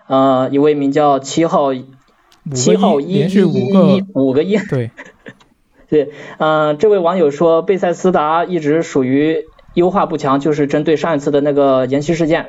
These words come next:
Speaker 2: 是。
Speaker 1: 然后这一次微软过去一看，优化太差了，就喊他们延期了，因为他们也代表了微软的第一方，微软本身自身工作室优化还是很好的。
Speaker 2: 啊，就是这位朋友，他是觉得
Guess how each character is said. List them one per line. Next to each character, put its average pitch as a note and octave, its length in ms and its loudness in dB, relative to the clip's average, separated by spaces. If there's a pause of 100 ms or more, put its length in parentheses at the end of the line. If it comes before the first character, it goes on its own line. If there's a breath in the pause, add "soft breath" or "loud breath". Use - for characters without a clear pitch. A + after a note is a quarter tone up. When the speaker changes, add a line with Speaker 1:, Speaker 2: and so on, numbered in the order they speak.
Speaker 2:
是。 - 80 -8
Speaker 1:
然 D3+ 100 2
后 C#3 160 2
这 D3 140 0
一 D#3 80 0
次 D3+ 260 0
微 D3 180 0
软 D3 280 0
过 D3+ 160 0
去 C#3+ 180 -2
一 C3+ 80 2
看， D3+ 220 -2 (320 loud breath)
优 D#3+ 120 2
化 F3 120 0
太 F3 180 0
差 E3+ 180 -2
了， C#3 120 0
就 D3+ 120 -4
喊 C#3 140 -2
他 D3 140 -2
们 C#3+ 100 0
延 C3 160 0
期 C3+ 140 -2
了， D3 180 2 (260 loud breath)
因 D#3 120 2
为 D#3 260 4
他 D#3+ 180 -2
们 E3+ 140 0
也 C#3 120 4
代 E3 140 2
表 C#3+ 160 0
了 C3 240 2
微 D3 120 2
软 C#3 180 0
的 B2+ 80 -2
第 D3+ 160 0
一 D3+ 80 2
方， C3+ 240 0 (240 soft breath)
微 E3 100 2
软 E3+ 220 2
本 C#3+ 180 2
身 E3 220 0
自 E3 160 -2
身 F3 160 0
工 F#3+ 140 2
作 F3+ 120 2
室 D3+ 180 0
优 D3 120 2
化 C#3+ 220 -2
还 C#3 160 -2
是 D3 80 0
很 C#3+ 160 0
好 C#3+ 120 0
的。 - 160 -2 (440 loud breath)
Speaker 2:
啊， C3 160 -4
就 D3+ 200 -4
是 D3+ 120 0
这 F3+ 160 2
位 E3 80 4
朋 D3+ 200 -2
友， A#2+ 300 -4
他 D#3 240 -6
是 D3+ 380 -2
觉 C#3 240 -4
得 C3 360 -2